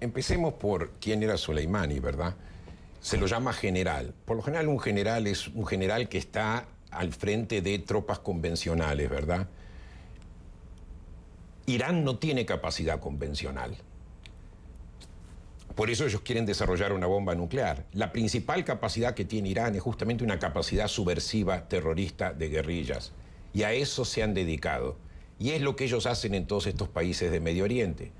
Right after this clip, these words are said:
Yemen, por ejemplo, que él mencionó, de la Madrid mencionó a Yemen. ¿Quién empezó el conflicto en Yemen? Lo empezó Irán estimulando a los hutis, ¿verdad?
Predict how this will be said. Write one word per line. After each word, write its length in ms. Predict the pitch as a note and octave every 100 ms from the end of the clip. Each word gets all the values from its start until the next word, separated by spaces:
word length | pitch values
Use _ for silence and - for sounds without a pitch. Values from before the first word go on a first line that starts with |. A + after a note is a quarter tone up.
| - - - -
Yemen, 500 | F2 A2+ A#2 F#2 F2+
por 160 | C#2+ G#2
ejemplo, 400 | - A2+ F#2+ F2+
que 80 | G2
él 100 | F#2
mencionó, 560 | F2+ F2+ F#2+ G#2 G2+
de 120 | D#2+
la 100 | F2
Madrid 320 | E2+ F2 F#2 A2
mencionó 480 | G2 F2 F2+ G2
a 60 | F#2
Yemen. 400 | F2 A#2+ E2+ C#2 - - -
¿Quién 260 | C#3 C#3+
empezó 420 | C#3 B2 A#2+ - D#3
el 100 | C3+
conflicto 460 | F#2+ F2 F#2+ -
en 100 | F2
Yemen? 380 | E2+ A#2+ D#2 C#2 - - -
Lo 120 | G#2+
empezó 580 | A2 A#2 G2+ D#3+ D#3+ D#3
Irán 460 | B2 A2 B2 A#2 C3+ -
estimulando 760 | G#2+ - A2 G#2+ A2 B2 A#2
a 40 | G#2+
los 240 | G2+ - -
hutis, 500 | D#3+ - C2+ - -
¿verdad? 380 | D2+ D#2 F#2 A#2